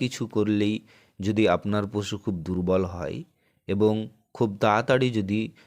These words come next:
রোগে লিপ্ত হয়, তো আপনার পশুর শরীরের রোগ প্রতিরোধককে বাড়িয়ে তোলার জন্য এই আডারভিটা এইচটি খুব সুন্দর এবং ভালো কাজ করে থাকে। অনেক সময় আপনার গরু বা মোষ, বাছুর, বকনার হজম শক্তি কমে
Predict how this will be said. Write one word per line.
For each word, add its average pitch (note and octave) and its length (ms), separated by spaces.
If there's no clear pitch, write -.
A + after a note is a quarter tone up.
রোগে A2+ 400
লিপ্ত A2+ 260
হয়, E2 200
তো G2 40
আপনার B2 320
পশুর G2+ 360
শরীরের A2+ 460
রোগ A2+ 120
প্রতিরোধককে G#2 720
বাড়িয়ে F#2+ 460
তোলার F#2+ 340
জন্য F2 160
এই G2 60
আডারভিটা G2+ 460
এইচটি - 280
খুব E2+ 160
সুন্দর G#2 340
এবং F2+ 140
ভালো F2 200
কাজ G2+ 180
করে E2+ 260
থাকে। - 240
অনেক C3+ 320
সময় D#3 300
আপনার A2+ 280
গরু G#2+ 200
বা F#2 80
মোষ, F#2 240
বাছুর, G2 320
বকনার F#2 380
হজম A#2 300
শক্তি - 280
কমে F2+ 240